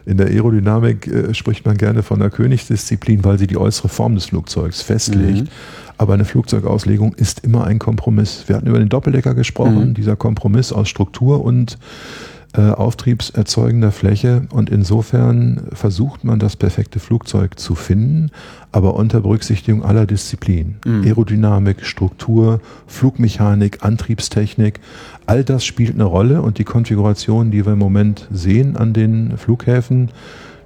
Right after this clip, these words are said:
Speaker 1: diese sogenannten Flügel-Rumpfröhren, äh, Auslegungen, die sind derzeit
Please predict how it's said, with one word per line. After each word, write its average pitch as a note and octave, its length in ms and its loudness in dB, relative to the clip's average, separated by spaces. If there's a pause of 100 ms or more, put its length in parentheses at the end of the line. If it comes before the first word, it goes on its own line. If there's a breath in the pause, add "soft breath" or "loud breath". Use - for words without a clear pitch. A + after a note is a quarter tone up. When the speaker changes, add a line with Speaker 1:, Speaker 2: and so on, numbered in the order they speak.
Speaker 1:
diese F2+ 180 0
sogenannten G2+ 540 2
Flügel-Rumpfröhren, A#2 1300 0
äh, A#2 40 0 (120)
Auslegungen, B2 960 0 (600 loud breath)
die F#2+ 140 2
sind G#2+ 320 0
derzeit B2 680 0